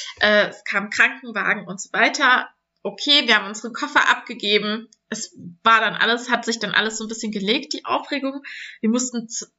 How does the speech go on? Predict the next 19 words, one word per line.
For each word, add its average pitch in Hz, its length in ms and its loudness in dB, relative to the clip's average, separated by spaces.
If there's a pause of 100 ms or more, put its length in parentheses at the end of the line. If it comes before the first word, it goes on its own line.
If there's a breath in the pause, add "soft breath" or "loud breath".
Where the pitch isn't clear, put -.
(380)
tatsächlich 240 720 0
auch 220 160 -4
zum 214 180 -10
Check-in 190 800 -4
rennen. 180 360 0 (160)
Anyways, 180 480 2
als 185 180 0
wir 202 60 -4
dann 196 140 2
im 196 80 -2
Flughafen, 208 640 2
äh, 196 180 6
im 180 80 0
Flugzeug 190 440 0
saßen, 254 380 2 (300 loud breath)
war 202 100 4
natürlich 196 360 0
Verspätung 220 500 -2
angesagt. 175 720 0